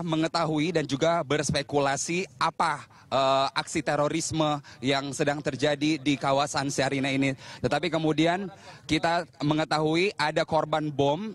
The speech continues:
sebanyak tiga orang dan ini pun, eh, dewasa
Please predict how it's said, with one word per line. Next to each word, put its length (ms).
sebanyak 480
tiga 240
orang 560
dan 320
ini 240
pun, 320
eh, 240
dewasa 720